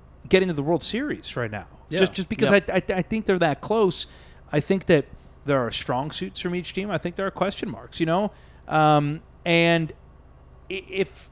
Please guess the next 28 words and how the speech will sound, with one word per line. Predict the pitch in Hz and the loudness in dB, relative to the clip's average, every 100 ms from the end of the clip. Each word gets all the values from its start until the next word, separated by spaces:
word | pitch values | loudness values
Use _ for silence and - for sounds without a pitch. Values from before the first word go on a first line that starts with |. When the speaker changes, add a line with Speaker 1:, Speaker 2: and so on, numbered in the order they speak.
| - - | -20 -8
Speaker 1:
like, | 202 190 - - | 0 0 0 0
like, | 180 - | 0 0
to | - | -2
me, | 185 196 285 285 196 156 135 - - - - - - - | -2 0 0 0 0 -2 -4 -10 -20 -20 -20 -20 -14 -8
I'm | 175 165 | -2 4
always | 165 226 254 | 4 4 0
surprised | - 185 - 160 165 160 135 120 117 - - - - - - | -2 -4 -2 2 2 4 2 0 -4 -10 -20 -20 -20 -20 0
at | 160 151 147 - - - - | 6 6 6 2 -6 -20 -6
the | 156 | -2
perceived | 165 - 170 - - 185 202 175 - | 0 0 -2 -2 -6 -6 -8 -10 -2
gap | - 139 147 - | 4 6 6 0
between | - - 160 139 | -8 -8 -4 -4
the | |
Cubs | - 147 143 143 131 - | -2 4 4 4 -4 -8
and | 147 139 | -4 -4
the | 127 | -4
Cardinals | - 139 135 131 113 | 0 2 2 0 -2
and | 127 110 110 | -4 -4 0
why | 123 135 135 127 123 | 2 4 4 2 2
there | 123 127 | 0 -2
is | 135 123 | -2 -4
the | 120 | -4
perceived | 120 127 110 120 110 - | -8 -8 -8 -6 -6 -8
gap. | 110 104 98 - - | -10 -10 -12 -18 -8
And | 160 160 156 151 - - - - - - | -2 2 2 0 -4 -10 -20 -20 -20 2
I | 160 | 4
think | 156 202 208 | 4 0 2
that | 208 165 | 6 6